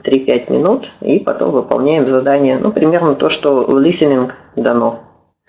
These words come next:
Итак, есть ещё какие-то вопросы, пожелания, замечания? У нас ещё на повестке дня одно приложение, которым я вот сейчас активно тоже пользуюсь.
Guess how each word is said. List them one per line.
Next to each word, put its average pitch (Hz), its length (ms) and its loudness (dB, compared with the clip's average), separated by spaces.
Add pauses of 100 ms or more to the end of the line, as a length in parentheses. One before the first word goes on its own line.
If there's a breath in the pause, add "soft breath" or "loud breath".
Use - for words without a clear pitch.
(460 loud breath)
Итак, 131 640 -2
есть 175 280 0
ещё 226 180 2
какие-то 175 420 0
вопросы, 190 840 0
пожелания, 160 580 2
замечания? 196 920 0
У 147 80 -2
нас 175 280 0
ещё 165 440 0
на 131 680 -2 (360)
повестке 143 520 0
дня 131 300 0
одно 127 240 0
приложение, 156 520 2
которым 135 440 0
я 156 340 2
вот 135 280 -4 (320)
сейчас 156 560 -2
активно 139 440 -2
тоже 131 200 -2
пользуюсь. 113 540 -4